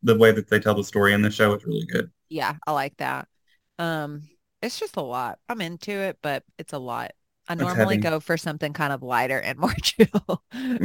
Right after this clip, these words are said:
Speaker 2: but
Speaker 1: Yeah.
Speaker 2: that shit, it's pretty good.
Speaker 1: Um, I'm trying to think of anything else I rec. I recommend anyone that wants to can buy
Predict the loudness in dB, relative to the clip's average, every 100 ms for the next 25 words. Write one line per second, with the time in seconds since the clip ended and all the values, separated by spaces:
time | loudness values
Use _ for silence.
0 | 4 6 6 2 0 0 -2 -2 -4 -2
1 | -4 -4 -8 _ _ _ _ _ _ _
2 | _ _ _ _ -18 -18 _ -20 -20 _
3 | _ 0 2 4 4 2 0 -6 _ _
4 | _ 2 4 6 6 6 6 4 2 2
5 | 0 2 4 2 0 8 10 10 10 10
6 | 8 6 4 8 8 8 6 2 0 0
7 | 2 4 6 8